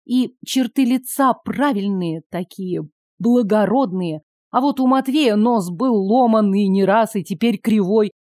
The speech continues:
Шрам вот слева и справа тоже. Ухо левое характерно смято. Только всё одно похоже. Настолько. «Ты... ты говорил, что у тебя брат-близнец имелся?» Вырвался совершенно неуместный,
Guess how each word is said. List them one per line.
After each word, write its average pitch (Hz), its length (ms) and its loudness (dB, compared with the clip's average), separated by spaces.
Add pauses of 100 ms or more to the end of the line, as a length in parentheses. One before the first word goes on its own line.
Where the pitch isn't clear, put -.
(120)
Шрам 220 760 -2
вот 226 300 -8
слева 220 720 -4 (180)
и 269 80 -2
справа 240 500 0
тоже. 202 540 -4
Ухо 233 280 0
левое 226 420 2
характерно 226 680 0
смято. 202 480 0 (340)
Только 247 240 -2
всё 285 280 0
одно 277 400 2 (100)
похоже. 254 840 0 (300)
Настолько. 240 880 0 (460)
«Ты... 302 260 4 (300)
ты 330 80 4
говорил, 339 460 4
что 302 240 0
у 302 60 2
тебя 311 300 2
брат-близнец 320 960 2
имелся?» 269 580 2 (260)
Вырвался 220 580 0
совершенно 247 560 0
неуместный, 247 840 0